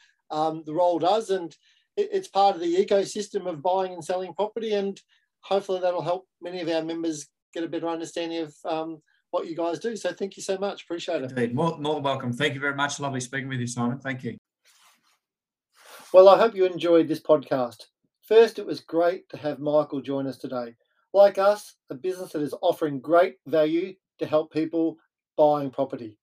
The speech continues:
Speaker 1: Michael shared with us some of the important reasons why using an advocate, both from a seller and buyer position, such as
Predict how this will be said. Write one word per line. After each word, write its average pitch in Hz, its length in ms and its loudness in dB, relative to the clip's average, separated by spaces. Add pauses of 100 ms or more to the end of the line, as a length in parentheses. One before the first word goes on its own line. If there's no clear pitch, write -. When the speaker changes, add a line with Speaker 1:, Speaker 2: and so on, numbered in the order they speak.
(500)
Speaker 1:
Michael 196 460 2
shared 180 320 -4
with 147 160 0
us 156 320 -4 (120)
some 180 240 -4
of 165 60 -6
the 160 120 -4
important 202 560 -2
reasons 160 480 -2
why 151 160 4
using 165 340 -6
an 151 100 -4
advocate, 165 440 -2 (300)
both 165 220 4
from 147 160 -8
a 139 120 -4
seller 170 480 0 (300)
and 147 200 -6
buyer 147 380 4
position, 139 560 -8 (400)
such - 480 2 (280)
as 226 580 2